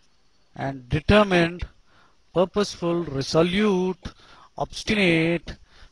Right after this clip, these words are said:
pertinacious. Pertinacious is a word which can be used both negatively and positively.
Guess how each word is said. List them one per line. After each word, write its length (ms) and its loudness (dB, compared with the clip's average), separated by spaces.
pertinacious. 1400 -2
Pertinacious 680 0
is 120 -6
a 40 -4
word 220 -2
which 120 -10
can 140 -6
be 80 -6
used 180 -8
both 160 -6
negatively 360 -4
and 100 -8
positively. 440 -12